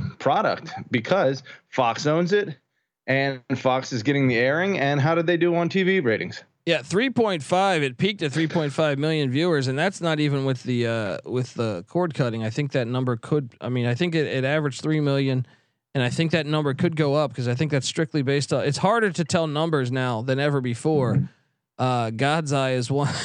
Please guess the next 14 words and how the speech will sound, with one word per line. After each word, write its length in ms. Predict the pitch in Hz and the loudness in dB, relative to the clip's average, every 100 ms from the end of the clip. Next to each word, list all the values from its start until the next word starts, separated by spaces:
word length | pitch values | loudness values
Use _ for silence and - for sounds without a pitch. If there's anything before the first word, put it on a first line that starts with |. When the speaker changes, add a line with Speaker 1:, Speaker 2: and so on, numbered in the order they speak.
| - - - - 185 | -10 -6 -6 -4 -6
Speaker 2:
<laughs> 600 | - 175 - 131 180 139 | -2 -2 -2 -8 -4 0
one 200 | 170 196 | 0 0
reason 320 | 185 175 160 | 0 0 2
why, 280 | 165 160 175 | 2 2 2
but, 340 | 170 170 156 196 | 2 0 0 2
uh, 360 | 190 180 170 - _ _ - - | 2 2 0 -2 _ _ -20 -4
but 220 | - 175 160 | 0 2 2
yeah, 600 | 233 165 127 170 175 175 | 2 0 0 2 4 2
um, 220 | 170 156 - | 0 -4 0
uh, 220 | 185 170 | 2 4
obviously 360 | 185 220 202 175 | 2 0 0 0
three 160 | 175 | 2
million 280 | 196 196 180 | 2 2 0
views 640 | 143 190 208 165 160 151 | 2 2 4 2 0 -2